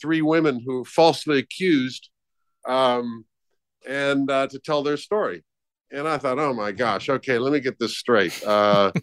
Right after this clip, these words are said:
<laughs> uh, three women are falsely accused. They get trialed,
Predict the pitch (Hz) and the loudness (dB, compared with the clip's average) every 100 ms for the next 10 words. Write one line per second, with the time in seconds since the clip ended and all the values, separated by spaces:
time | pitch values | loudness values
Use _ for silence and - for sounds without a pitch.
0 | - - - - 113 117 120 120 147 180 | -6 -10 -10 -8 0 2 4 2 4 6
1 | 214 160 147 151 151 123 123 120 - 165 | 6 6 4 2 -2 -4 -2 -2 -2 0
2 | 196 180 175 160 131 - 139 131 131 - | 0 0 -4 -6 -8 -6 -2 0 -2 -4
3 | 151 123 123 127 123 - - 175 180 180 | -8 -4 -4 -2 -4 -6 0 6 6 6
4 | 175 | 2